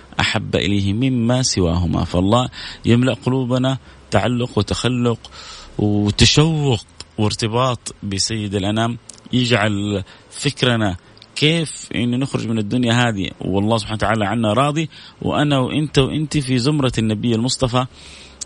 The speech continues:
صلى الله عليه وعلى آله وصحبه وسلم. ما أج-، يعني سبحان الله، م-، التوفيق، كل التوفيق يا سادتي، أن يعلق الله قلبك بها-، بهذا المطلب،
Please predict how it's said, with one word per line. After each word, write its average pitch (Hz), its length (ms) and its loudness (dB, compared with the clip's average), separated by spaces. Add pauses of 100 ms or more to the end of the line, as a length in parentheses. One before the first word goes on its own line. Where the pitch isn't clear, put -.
صلى 139 260 2
الله 110 340 2
عليه 101 180 0
وعلى 92 440 2
آله 92 180 0
وصحبه 95 460 -2
وسلم. 90 600 0
ما 120 260 2
أج-، 156 160 -4 (360)
يعني 101 120 4
سبحان 147 300 2
الله، 135 260 0 (320)
م-، 120 180 2
التوفيق، 131 600 2
كل 175 200 -4
التوفيق 120 500 0
يا 107 120 2
سادتي، 139 580 0 (440)
أن 113 160 4
يعلق 110 720 0
الله 98 280 2
قلبك 135 680 -2
بها-، 110 420 0
بهذا 101 300 -2
المطلب، - 360 -6